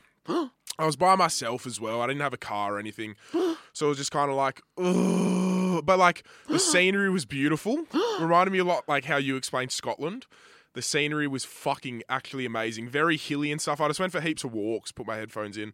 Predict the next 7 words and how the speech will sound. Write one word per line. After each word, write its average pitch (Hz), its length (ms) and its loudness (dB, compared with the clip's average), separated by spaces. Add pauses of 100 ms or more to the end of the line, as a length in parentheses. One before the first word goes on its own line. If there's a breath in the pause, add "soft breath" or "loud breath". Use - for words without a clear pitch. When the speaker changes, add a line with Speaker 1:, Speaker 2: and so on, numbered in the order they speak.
(500 loud breath)
Speaker 2:
And, 123 160 -4
yeah, 139 160 4
I 123 40 0
met 135 180 2
a, 123 320 0
um, 113 460 -2 (1040 loud breath)
couple 139 480 -2